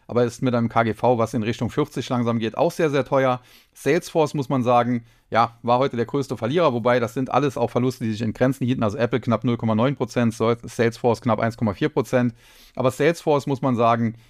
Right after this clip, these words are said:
ja, da sind die Verluste so am absolut unverständlichsten. Die Aktie hat eigentlich noch weiteres Potenzial. Und wenn sie hier nochmal in Richtung zweihundertachtzig oder zweihundertfünfundsiebzig fallen sollte,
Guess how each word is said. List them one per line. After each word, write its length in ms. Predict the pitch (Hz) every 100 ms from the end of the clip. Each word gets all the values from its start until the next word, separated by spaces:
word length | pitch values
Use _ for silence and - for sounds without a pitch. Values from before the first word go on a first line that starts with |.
| _
ja, 200 | 107 104 -
da 80 | 107
sind 220 | 127 120
die 80 | 117
Verluste 520 | 117 120 127 120 -
so 160 | 107
am 280 | 113 113 113
absolut 520 | - 139 - 151 139
unverständlichsten. 840 | 123 135 135 - 127 117 110 131 117
Die 100 | 113
Aktie 260 | 107 -
hat 140 | 107 113
eigentlich 320 | 110 101 98
noch 160 | 101 117
weiteres 300 | 107 110 -
Potenzial. 480 | 110 107 - 120
Und 100 | 123
wenn 160 | 110 139
sie 60 | 131
hier 100 | 127
nochmal 320 | 127 123 117
in 80 | 113
Richtung 300 | 117 120 -
zweihundertachtzig 580 | 123 113 104 127 -
oder 140 | 117 107
zweihundertfünfundsiebzig 840 | - 117 110 160 151 113 - 110
fallen 260 | 113 110 104
sollte, 380 | 107 101 110